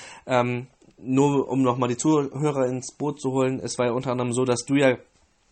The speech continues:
von halb rechts unter anderem an den Pfosten geschossen hattest. Ich glaube, du warst es aber auch, der, ja, Sekunden später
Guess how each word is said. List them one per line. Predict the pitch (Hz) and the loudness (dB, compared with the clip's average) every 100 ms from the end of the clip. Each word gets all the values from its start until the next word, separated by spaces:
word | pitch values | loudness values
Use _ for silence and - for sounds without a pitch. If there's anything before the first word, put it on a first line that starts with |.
| - - | -16 -14
von | - 120 117 107 | -4 -2 0 0
halb | 131 127 | 0 0
rechts | 123 139 - - | -2 -2 -6 -6
unter | - 165 147 | 0 4 4
anderem | 147 139 | 2 0
an | 135 | 0
den | 131 | -2
Pfosten | - 135 - | 0 -2 -2
geschossen | 135 120 120 135 | -4 -2 -4 -6
hattest. | 131 135 135 - - - - - | -4 -4 -4 -12 -18 -18 -20 -16
Ich | - - | -12 -6
glaube, | 117 120 147 147 | 2 4 4 2
du | - 135 139 | -6 -4 2
warst | 143 143 | 2 0
es | - | -4
aber | 123 | 0
auch, | 123 | 0
der, | - 123 120 117 - _ - _ | 2 2 4 2 -2 _ -20 _
ja, | - 196 - _ _ _ | -12 -12 -14 _ _ _
Sekunden | - 123 - 202 214 | -8 -4 2 2 0
später | 147 - 151 185 196 202 | -6 -2 0 0 0 0